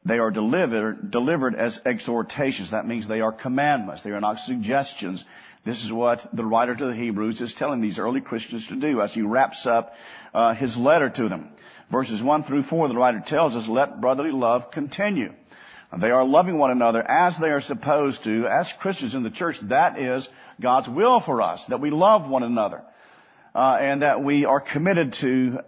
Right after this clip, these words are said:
exercising that love one toward another, that we are to show hospitality, as they sa-, as he says here. Remember those in prison, especially those who are in prison for the gospel's sake. And then let marriage be held in honor among all men, 'cause there were those who were teaching if you were married, it's a lesser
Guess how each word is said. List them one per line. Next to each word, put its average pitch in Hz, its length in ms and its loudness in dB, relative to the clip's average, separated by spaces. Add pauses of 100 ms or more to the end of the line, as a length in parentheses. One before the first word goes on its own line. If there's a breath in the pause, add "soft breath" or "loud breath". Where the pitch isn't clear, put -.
exercising 120 760 0
that 117 160 0
love 110 240 2
one 110 220 0
toward 107 160 -6
another, 104 280 -2
that 107 60 -2
we 123 100 -4
are 123 100 0
to 135 120 -10
show 139 220 -6
hospitality, 131 880 -2
as 98 160 -8
they 104 140 -6
sa-, 110 340 -4
as 110 140 -6
he 113 80 -6
says 127 360 -4
here. 131 380 -2 (560 loud breath)
Remember 135 300 -2
those 139 260 2
in 131 100 -4
prison, 156 320 -4
especially 208 460 -4
those 127 320 0
who 120 80 -8
are 113 60 -4
in 107 100 -6
prison 123 320 -8
for 127 460 -2
the 104 120 -8
gospel's 117 560 -2
sake. 110 340 -2 (580 loud breath)
And 98 100 -2
then 113 100 2
let 113 140 -2
marriage 120 320 -2
be 113 80 0
held 113 380 0
in 110 140 -2
honor 110 280 0
among 101 360 -2
all 139 360 4
men, 92 400 -6
'cause 85 180 -10
there 98 120 -6
were 92 80 -4
those 101 260 -4
who - 80 -10
were 95 80 -4
teaching 110 400 -6
if 92 140 -8
you 95 80 -6
were 90 80 -6
married, 113 320 -4
it's 95 140 -8
a - 40 -8
lesser 104 380 -4